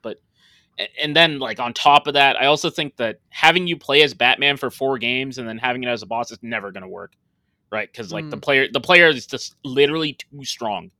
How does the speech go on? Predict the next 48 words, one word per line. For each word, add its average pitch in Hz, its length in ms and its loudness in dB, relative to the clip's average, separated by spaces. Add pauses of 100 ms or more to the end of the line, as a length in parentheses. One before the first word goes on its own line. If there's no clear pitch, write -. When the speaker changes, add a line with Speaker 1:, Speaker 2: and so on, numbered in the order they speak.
(380)
Speaker 1:
for 127 120 -2
it 123 80 -6
to 131 180 -10
ever 131 220 2
be 123 140 -6
possible. 107 400 -6
Like, 101 180 -14
any 143 180 -4
situation 170 480 -6
you 156 80 -10
put - 220 -14
Batman 120 340 -2
into, 139 360 -12 (460)
the 120 80 -4
player's 147 300 2
gonna 156 140 -4
sit - 180 -2
there 151 80 0
and 143 80 -2
be 139 60 2
like, 127 120 -2
"Well, 127 100 0
I 131 60 0
coulda 208 220 0
go-, 135 220 -2
I 143 60 2
could 185 140 0
just 165 200 -8
get 143 160 4
out 165 160 6
of 135 80 -2
this 131 140 -8
in 117 60 -10
the 113 60 -6
Arkham 131 280 -6
games. 95 180 -12
I've 101 100 -12
been 156 180 -4
through 107 140 -14
this 85 140 -14
before." - 380 -20 (840)
Speaker 2:
Well, 208 340 -2
what's 208 180 -8
also 226 280 -4
wild 165 560 -4
is 151 440 -12
that, 143 600 -8
um, 143 540 -10